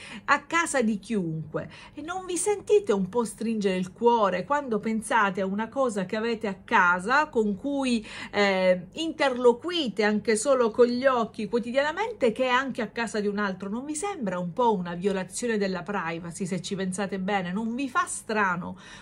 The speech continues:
quando vedete una cosa che avete a casa anche a casa di un altro? E se la vedete a casa di altre cinque persone,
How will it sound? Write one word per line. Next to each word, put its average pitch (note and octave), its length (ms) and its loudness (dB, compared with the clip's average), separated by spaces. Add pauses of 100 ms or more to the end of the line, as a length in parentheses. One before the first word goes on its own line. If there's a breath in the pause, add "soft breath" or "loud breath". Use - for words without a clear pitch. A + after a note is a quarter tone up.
(100)
quando A3+ 320 4
vedete A3 380 2
una F#3+ 280 0
cosa G#3 640 2 (420 loud breath)
che A3 120 0
avete A#3+ 320 4
a F3+ 140 0
casa A#3 500 4
anche A3 300 2
a F3+ 80 -4
casa F#3+ 260 -2
di F3+ 80 -6
un F#3+ 100 -4
altro? E3+ 560 -8 (220 loud breath)
E B3+ 80 -2
se B3+ 180 -2
la C#4 140 -4
vedete D#4 360 -4
a C4+ 80 -8
casa C#4+ 280 -4
di C4+ 100 -2
altre C#4 320 -2
cinque D#4 460 -2
persone, E4+ 800 -6